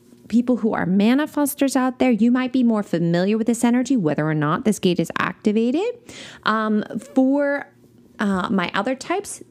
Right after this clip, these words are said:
this may be something that you're like, "Mm, I don't know," <laughs> right? You, you may have a different connection with what is it like to initiate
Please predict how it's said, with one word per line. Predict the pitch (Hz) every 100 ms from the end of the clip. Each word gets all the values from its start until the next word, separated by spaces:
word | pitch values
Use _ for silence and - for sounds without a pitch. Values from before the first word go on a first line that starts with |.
| - 294
this | 339 -
may | 370 339
be | 339
something | 320 320 311 - 302 294 277
that | 254
you're | 247 254
like, | 240 233 233 233 226 - - _ _ - - _ - - - _ - - -
"Mm, | 190 185 170 165 165 170
I |
don't | 190
know," | 285 440 - 233 - 427 349 - 311
<laughs> | 247
right? | 233 269 285 - 262
You, | 202 277 330 -
you | 262 311
may | 359
have | 359 320
a |
different | 247 254 262 240
connection | 247 214 247 - 196 185 -
with | 185 196 196 - - - - - _
what | 180 165 202 233
is | 285 277
it | 277
like | 208 190 185 - -
to | - 202 -
initiate | 175 175 247 - - 190 175 156 - -